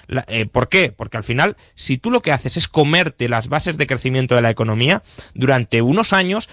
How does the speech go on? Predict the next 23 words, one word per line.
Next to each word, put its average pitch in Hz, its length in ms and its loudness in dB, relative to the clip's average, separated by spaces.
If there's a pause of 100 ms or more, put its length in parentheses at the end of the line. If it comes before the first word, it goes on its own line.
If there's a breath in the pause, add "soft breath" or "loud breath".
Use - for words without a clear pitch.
(160 loud breath)
puedes 202 260 2
repartir 120 720 -2
cheques. - 580 -6
Es 117 80 -4
decir, 120 240 0
si - 60 -6
se - 100 0
empiezan 147 320 0
a 175 60 2
nacionalizar 143 680 0
empresas, 151 580 -4 (180 loud breath)
si 120 80 -8
se 123 80 0
empiezan 151 320 0
a 156 60 4
vender 143 380 0
algunas 135 440 0
empresas 135 440 -4
a 127 120 0
capital 120 400 0
extranjero, 165 640 0 (220 loud breath)
etcétera, 156 360 0
etcétera, 175 480 0